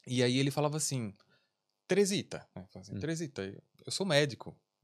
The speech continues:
Speaker 1: eu, eu tenho base científica, eu não acredito nessas coisas." E aí sumia a voz, né?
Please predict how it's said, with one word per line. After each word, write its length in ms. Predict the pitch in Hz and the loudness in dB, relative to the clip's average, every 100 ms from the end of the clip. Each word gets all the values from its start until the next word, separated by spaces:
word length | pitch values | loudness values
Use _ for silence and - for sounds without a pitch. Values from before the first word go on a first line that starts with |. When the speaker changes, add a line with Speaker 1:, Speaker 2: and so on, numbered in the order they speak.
| - | -8
Speaker 1:
eu, 300 | 104 120 135 _ _ | -4 -4 -6 _ _
eu 140 | - 120 | -8 -6
tenho 220 | - 143 | -2 2
base 360 | 120 120 127 | 4 4 2
científica, 640 | 139 160 170 - 147 117 113 | 0 -2 -4 -6 -6 -6 -6
eu 40 | |
não 320 | 117 131 160 | -6 -6 -8
acredito 340 | 202 - 185 156 | -10 -6 -6 -4
nessas 280 | 147 123 - | -6 -6 -6
coisas." 340 | 95 92 95 | -6 -6 -6
E 60 | 101 | -4
aí 320 | 104 117 127 | -4 -4 -2
sumia 400 | - 113 95 90 | -2 -2 -6 -10
a 20 | |
voz, 240 | 80 - | -12 -18
né? 80 | - | -18